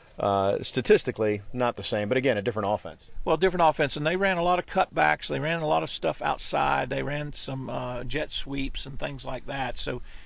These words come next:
Speaker 2: your interior three, are, you know, you're not expecting them to make plays. Uh, and last week they were able to convert with sacks.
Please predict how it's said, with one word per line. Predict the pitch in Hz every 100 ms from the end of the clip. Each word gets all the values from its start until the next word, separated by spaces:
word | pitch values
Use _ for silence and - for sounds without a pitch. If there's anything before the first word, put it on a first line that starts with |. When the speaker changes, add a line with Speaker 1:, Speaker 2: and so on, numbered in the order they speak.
| -
Speaker 2:
your | - 147
interior | 143 175 175 151 135
three, | - 156 151 143 131
are, | 127 -
you | 143
know, | 127
you're | 127 143
not | 151 131
expecting | - - 143 131
them | 127 123
to | 120
make | 139 -
plays. | 120 110 107 - - - - -
Uh, | - 123 120 110 -
and | 127 131 127
last | 135 151 196 - 151
week | 143 139
they | 143 139
were | 131
able | 139 147 143
to | 127
convert | 135 127 147 147 156 - -
with | 127
sacks. | - 165 170 139 127 - -